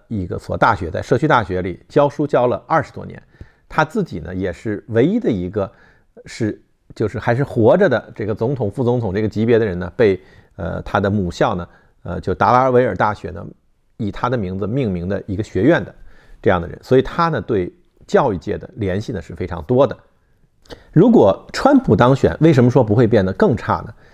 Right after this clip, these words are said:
因为川普在最近的这段时间，你说是因为，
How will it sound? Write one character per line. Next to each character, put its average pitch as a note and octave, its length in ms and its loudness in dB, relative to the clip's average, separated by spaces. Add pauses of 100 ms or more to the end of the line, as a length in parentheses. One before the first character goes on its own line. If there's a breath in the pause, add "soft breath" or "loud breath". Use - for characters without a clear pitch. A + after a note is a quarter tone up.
(160 soft breath)
因 A#3+ 260 4
为 A#2+ 380 4
川 B3+ 320 2
普 F#2+ 200 -4
在 F#2+ 300 0 (880)
最 C4 240 4
近 F#3+ 160 4
的 G#2 80 4
这 F2+ 140 0
段 F2+ 180 -2
时 E2 220 -8
间， F#2 260 -4 (360 soft breath)
你 G#2+ 120 4
说 B2 180 4
是 A#2+ 180 2
因 B2+ 220 4
为， G#2 300 4